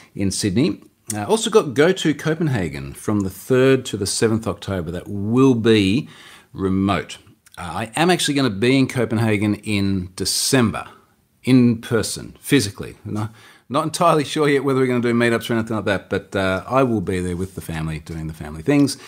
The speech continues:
It's all very Christmassy in Copenhagen then. And, uh, until then, definitely in Sydney. So with that, I'm gonna tune out for now. I will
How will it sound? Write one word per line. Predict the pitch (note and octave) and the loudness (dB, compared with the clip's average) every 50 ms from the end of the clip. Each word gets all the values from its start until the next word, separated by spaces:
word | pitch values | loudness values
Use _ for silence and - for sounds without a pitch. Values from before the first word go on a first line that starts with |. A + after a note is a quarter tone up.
| - - - - - - - _ _ _ _ | -20 -20 -20 -20 -20 -20 -20 _ _ _ _
It's | - - | -10 -6
all | - G#2+ | -4 -2
very | F2+ F2 D#2+ | -2 -2 -4
Christmassy | - - E2 D#2 - F2+ - - E2 | -4 -8 -8 -8 -6 -6 -6 -6 -8
in | D#2+ | -8
Copenhagen | D#2 - E2 D#2 - D#2+ D#2+ D#2 D2+ D#2+ | -8 -10 -12 -12 -10 -10 -10 -10 -10 -8
then. | E2 D#2+ - - _ _ _ _ _ _ _ _ _ _ _ _ _ - - - - | -8 -10 -10 -12 _ _ _ _ _ _ _ _ _ _ _ _ _ -20 -16 -6 -2
And, | - A#2+ A#2+ A#2+ A#2+ A#2 | 0 2 4 4 4 4
uh, | A#2 A#2 A#2 A#2 - | 2 2 0 0 0
until | E3 F#3 F3+ - G#3+ B2 | 0 0 2 2 2 4
then, | A#2+ B2+ D3 | 4 2 2
definitely | - - E3+ D#3 - C3+ A#2 G2+ | 0 -2 -2 -2 0 0 0 0
in | F#2+ | 0
Sydney. | - - D#2+ D#2+ - - - _ - - - - - - - - _ _ _ _ _ _ _ _ _ _ _ _ - - - - _ _ _ _ _ _ _ | -2 -4 -6 -8 -10 -14 -20 _ -20 -20 -20 -20 -20 -20 -20 -20 _ _ _ _ _ _ _ _ _ _ _ _ -10 -10 -10 -14 _ _ _ _ _ _ _
So | - G#3+ G#3 | 0 2 4
with | F#3+ G3+ G3 | 4 4 4
that, | G3+ G#3 G3+ | 4 4 4
I'm | F#3 F#3+ | 4 2
gonna | F#3+ F#3 D#3+ | 2 0 0
tune | E3 - - - - - F3+ F3 E3+ E3 | -2 -4 -4 -4 -2 0 2 2 4 4
out | E3 E3 E3 E3 E3 E3 | 4 4 2 2 0 -2
for | - - C#3+ | -6 -2 2
now. | C#3 C#3 C#3+ C#3+ C#3+ C#3+ C#3 C#3+ C#3+ C#3+ - - - | 2 4 4 4 4 4 4 4 4 2 0 -2 0
I | C3+ C3 C3 C3 | 0 2 2 2
will | C3 B2+ B2+ A#2+ G#2+ | 2 2 0 -2 -4